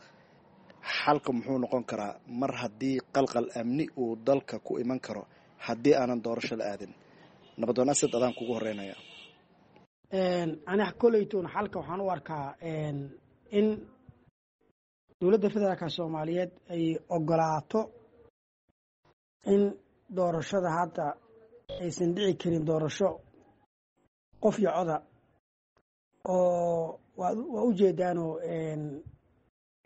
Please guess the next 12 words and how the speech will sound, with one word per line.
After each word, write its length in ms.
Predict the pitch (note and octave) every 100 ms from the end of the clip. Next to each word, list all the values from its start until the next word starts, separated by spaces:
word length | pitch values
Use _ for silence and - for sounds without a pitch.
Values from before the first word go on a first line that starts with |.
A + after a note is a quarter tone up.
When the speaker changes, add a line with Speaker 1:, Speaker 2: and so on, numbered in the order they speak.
| - _ _ - -
Speaker 2:
inta 200 | A3+ G#3 F#3
badan 300 | E3+ F#3 G3+ F3+
bulshada 300 | D#3+ G#3 F#3
Soomaaliyeed 720 | - E3 D#3+ D#3+ E3 F3+ F3+ - _ _ _ _ _ _ _ _ _
waxaysan 420 | F#3+ G3 F3+ F3+
hore 160 | D#3+ G3
u 80 | G3
arkin 400 | F3 D3 G3+ F#3+ - _ _ _ _ _ _ _ _ _ _
oo 140 | F3 G#3+
u 40 |
baahan 320 | G3 F#3 F#3+
system 380 | D#3+ A3 - F#3+